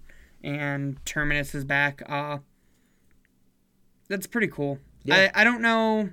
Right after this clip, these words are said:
Speaker 1: if this is gonna be how it sticks. Uh, it really depends if Terminus is good in the Modern metagame. But it's, uh, it's cool to be able to see as a take.
Speaker 2: Yeah, absolutely.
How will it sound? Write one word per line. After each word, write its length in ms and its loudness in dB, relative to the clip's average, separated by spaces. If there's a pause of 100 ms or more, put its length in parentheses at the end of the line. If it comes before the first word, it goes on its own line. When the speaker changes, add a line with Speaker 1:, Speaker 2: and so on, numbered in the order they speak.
Speaker 1:
if 160 -4
this 140 0
is 60 -8
gonna 160 -2
be 80 2
how 140 0
it 100 -8
sticks. 540 -6 (460)
Uh, 200 0
it 60 -10
really 200 2
depends 340 -2
if 100 -6
Terminus 440 -2
is 100 -6
good 160 -4
in 100 -4
the 60 -4
Modern 320 -2
metagame. 480 -4 (840)
But 180 4
it's, 180 -2
uh, 280 0
it's 200 -2
cool 200 0
to 80 -2
be 180 0
able 120 2
to 60 -6
see 160 -2
as 100 0
a 80 -12
take. 380 -18 (280)
Speaker 2:
Yeah, 160 -8 (120)
absolutely. 540 -10